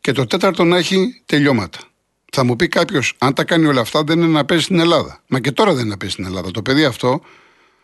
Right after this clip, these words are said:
πάει να κάνει μεγάλη καριέρα. Αλλά επειδή με ρωτάτε, κατά την προσωπική μου άποψη, είναι τέσσερα στοιχεία που πρέπει να βάλει στον εαυτό του ο συγκεκριμένος ποδοσφαιριστής που κλήθηκε στην εθνική ομάδα.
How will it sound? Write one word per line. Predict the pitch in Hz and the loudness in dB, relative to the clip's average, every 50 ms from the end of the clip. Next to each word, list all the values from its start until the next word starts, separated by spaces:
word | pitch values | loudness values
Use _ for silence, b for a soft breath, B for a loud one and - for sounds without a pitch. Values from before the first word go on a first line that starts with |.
| b b b b b b b b | b b b b b b b b
πάει | _ 147 151 156 | _ 0 2 4
να | 156 151 | 4 2
κάνει | 135 - 170 165 | 2 0 0 2
μεγάλη | 170 170 160 185 190 160 120 | 2 2 2 2 0 0 0
καριέρα. | - - 87 80 76 76 69 - - - _ _ _ _ _ _ _ | -4 -6 -10 -8 -10 -12 -12 -14 -18 -20 _ _ _ _ _ _ _
Αλλά | _ - 139 135 | _ 0 0 0
επειδή | 131 127 175 196 | 0 0 2 2
με | 214 202 | 2 2
ρωτάτε, | 185 156 143 202 208 185 202 | 2 2 2 0 0 0 -2
κατά | - - - 113 147 | -2 -2 -2 -2 -2
την | 127 135 | -2 -2
προσωπική | 123 123 123 - 127 107 117 123 123 - 226 | -4 -2 -2 -2 -2 -2 -4 -6 -2 0 2
μου | 180 135 135 | 2 4 2
άποψη, | 147 151 220 220 - - 240 285 311 | 2 0 -2 -2 -2 0 0 -2 -2
είναι | - 190 175 180 170 | 0 0 2 2 2
τέσσερα | 135 - - 208 208 - - 165 147 131 | 0 0 -2 0 0 0 0 0 0 0
στοιχεία | - - 139 - 220 240 226 | -2 -4 -6 -4 -2 -2 -2
που | 175 180 160 | -2 -2 -4
πρέπει | 165 196 185 156 160 | 0 0 0 2 2
να | 143 135 120 | 2 2 4
βάλει | 123 156 165 170 170 175 b b b b b b b b b b b b b b b b b b b b _ _ _ _ | 4 2 4 2 2 0 b b b b b b b b b b b b b b b b b b b b _ _ _ _
στον | - - - - 147 139 135 131 127 123 120 120 117 113 113 113 120 | -8 -6 -2 0 2 2 4 2 2 2 2 2 2 2 2 2 2
εαυτό | 127 123 117 - - 160 147 | 2 0 -2 0 -2 -2 -2
του | 139 123 104 104 - | -2 -6 -8 -10 -10
ο | - 135 | -8 -6
συγκεκριμένος | 123 - - 135 117 117 131 151 151 139 - | -6 -4 -4 -4 -2 0 2 2 2 0 0
ποδοσφαιριστής | - 110 107 - 127 120 113 - 170 156 | -4 -6 -6 -4 -6 -6 -2 -2 -2 -2
που | - 165 | -2 -6
κλήθηκε | 143 170 156 - 139 147 139 143 | -2 0 0 2 2 2 0 0
στην | - - 151 | 0 0 0
εθνική | 135 120 131 131 120 127 | 0 2 0 0 2 2
ομάδα. | 131 120 117 110 92 69 69 | 2 4 4 2 0 -2 -4